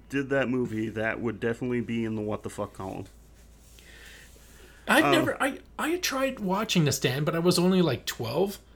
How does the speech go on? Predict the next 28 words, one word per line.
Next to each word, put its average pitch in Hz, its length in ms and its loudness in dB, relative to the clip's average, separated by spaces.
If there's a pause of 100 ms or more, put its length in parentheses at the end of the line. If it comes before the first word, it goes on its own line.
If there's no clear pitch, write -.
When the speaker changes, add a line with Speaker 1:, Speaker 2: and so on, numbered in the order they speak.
(400)
Speaker 2:
when 180 120 4
it 190 60 6
came 196 240 2
out, 196 240 4
and 151 120 2
it 151 60 4
was 135 140 0
on 143 220 2
late, 151 240 2
so 165 120 4
I 160 40 6
only 160 160 2
got 151 140 -6
to 165 40 -2
watch 151 260 -2
pieces 156 320 -2
of 185 160 4
it. 196 200 -6 (520)
And 160 120 4
I 170 60 4
just 185 200 2
remember 196 220 6
the 165 80 4
guy 170 200 6
from 147 240 4
Coach 151 460 4
saying, 156 240 6
like, 123 220 6